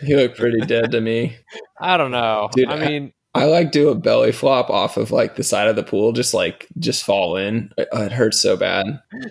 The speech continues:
Speaker 1: <laughs>
Speaker 2: Yeah, but, like, the Coronado. So I'm in, I live in San Diego, and the San Diego Coronado Bridge,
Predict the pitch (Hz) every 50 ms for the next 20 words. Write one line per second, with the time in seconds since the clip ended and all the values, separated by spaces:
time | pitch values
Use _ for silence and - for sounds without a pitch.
0 | _ _ - 139 147 - - _ - 139 - _ _ - 147 147 - - 359 233
1 | 160 - 175 175 196 190 165 139 135 160 147 - - 160 156 170 175 156 143 147
2 | 139 - 113 113 - 139 139 127 117 113 - - - - - _ _ _ _ _
3 | - 143 147 147 139 - - - 143 143 143 131 123 117 - - 127 120 110 110
4 | 110 110 110 107 107 101 98 95 107 120 127 131 131 120 - - 127 123 117 110
5 | 104 104 - _ - - - - 127 127 120 120 120 113 104 - 117 110 110 110
6 | 110 107 101 98 95 101 95 98 107 113 127 127 - -